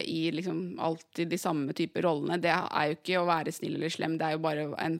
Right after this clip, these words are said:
fordummende framstilling som ikke gjør filmen noe spesielt god eller spennende, og ikke, så det på en måte gjør ingen noen tjenester. Så det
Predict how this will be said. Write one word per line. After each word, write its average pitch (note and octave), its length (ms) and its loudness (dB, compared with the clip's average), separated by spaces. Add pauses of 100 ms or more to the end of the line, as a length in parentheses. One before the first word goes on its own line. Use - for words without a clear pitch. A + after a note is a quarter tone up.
fordummende D#3+ 800 -2
framstilling E3+ 640 0
som F3 220 -2 (480)
ikke F3+ 300 -2
gjør D#3+ 260 4
filmen D#3+ 460 2
noe E3+ 100 2
spesielt E3 560 -2
god E3+ 220 4
eller F3 100 2
spennende, F3+ 560 0
og G3 80 2
ikke, E3+ 400 -4
så F#3+ 160 -2
det F#3+ 140 0
på G3 80 -2
en - 20 2
måte F3 220 0
gjør D#3 200 0
ingen D#3 380 0
noen E3 300 -2 (520)
tjenester. E3+ 460 2
Så G#3+ 160 2
det F#3+ 800 0